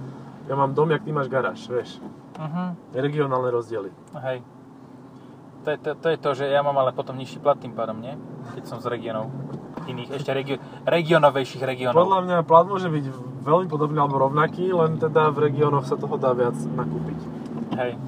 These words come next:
Speaker 1: V Lidli nie, ale tak vo všeobecnosti áno. V rámci nejakej pôdy, zeminy, uhlia a tak.
Speaker 2: Však práve. Ehm, tuto máš ešte, keď pôjdeš klopnúť na lúku, tak máš zapínanie,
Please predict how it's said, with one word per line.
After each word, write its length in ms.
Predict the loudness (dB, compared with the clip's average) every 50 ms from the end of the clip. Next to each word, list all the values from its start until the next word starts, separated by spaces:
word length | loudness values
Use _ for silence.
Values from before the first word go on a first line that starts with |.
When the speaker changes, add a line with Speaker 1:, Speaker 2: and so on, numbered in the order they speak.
| -10 -10 -12 -12 -12 -12 -12 -12 -12 -10 -4
Speaker 1:
V 60 | -2
Lidli 280 | 0 0 2 0 0 -2
nie, 220 | -2 0 2 2
ale 500 | 2 2 2 0 0 0 2 4 2 2 2
tak 180 | 0 -4 -4
vo 120 | -4 -6 -8
všeobecnosti 680 | -6 -6 -6 -4 -4 -4 -6 -6 -8 -8 -8 -8 -8 -6
áno. 220 | -6 -6 -6 -8 -8 -8 -10 -10 -10
V 80 | -4 -2
rámci 300 | -2 -2 -2 -4 -6 -8
nejakej 240 | -8 -6 -6 -6 -6 -6
pôdy, 340 | -4 -2 -2 -2 -2 -4 -8 -10 -10 -8
zeminy, 400 | -6 -4 -4 -2 -4 -4 -4 -4 -4 -4 -4 -4 -4 -2 -2 -2 -2 -4 -2 -2
uhlia 440 | -2 0 0 2 2 2 2 0 -2 -4 -4 -4
a 60 | -4
tak. 160 | -4 -4 -4 -4 -4 -6 -6 -6 -6 -6 -6 -6 -6 -6 -6 -6 -6 -6
Speaker 2:
Však 220 | -4 -4 -4 -4 -4 -2
práve. 360 | 0 2 4 4 2 2 -2 -4 -6 -6 -6 -6 -6 -6 -6 -4 -4 -4 0
Ehm, 840 | 4 6 8 10 10 10 10 10 10 8 6 4 0 -2 -2 -2 -2
tuto 400 | 0 4 6 8 8 8 8 4
máš 380 | 2 0 2 2 2 0 -2 -4
ešte, 400 | -6 -6 -2 -2 0 0 -2 -4
keď 180 | -6 -8 -8 -4
pôjdeš 280 | -4 -4 -4 -4 -4
klopnúť 320 | -4 -4 -4 -2 -2 -2 0
na 160 | 0 2 2
lúku, 320 | 2 0 0 -2 -4 -2
tak 160 | -2 -2 -2
máš 240 | -2 -4 -4 -2 -2
zapínanie, 640 | -2 -2 -4 -8 -6 -6 -6 -8 -8 -6 -8 -8